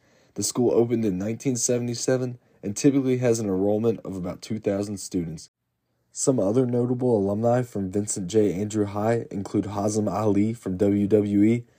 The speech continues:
and Gina Blockson, who, and try to find a place to sit down, this is huge, went on to place ninth on the sixth season of singing competition American Idol.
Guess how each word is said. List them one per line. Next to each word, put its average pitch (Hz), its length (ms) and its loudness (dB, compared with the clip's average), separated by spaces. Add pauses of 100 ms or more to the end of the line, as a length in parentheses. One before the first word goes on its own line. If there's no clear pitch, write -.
(220)
and 95 140 -6
Gina 104 280 2
Blockson, 98 640 0
who, 98 300 2 (360)
and 87 100 -14
try 104 200 0
to 110 60 2
find 110 180 -2
a 107 60 -4
place 107 280 -2
to 101 80 -8
sit 101 220 -4
down, 107 260 0
this 95 200 0
is 101 140 -2
huge, 101 480 4 (460)
went 110 180 4
on 110 200 2
to 104 80 0
place 95 360 -2
ninth 110 520 -4 (180)
on 110 140 -4
the 90 100 -6
sixth - 520 -2
season 117 520 0 (100)
of 98 140 -8
singing 113 460 -2
competition 110 720 -6
American 95 540 -4
Idol. - 400 -6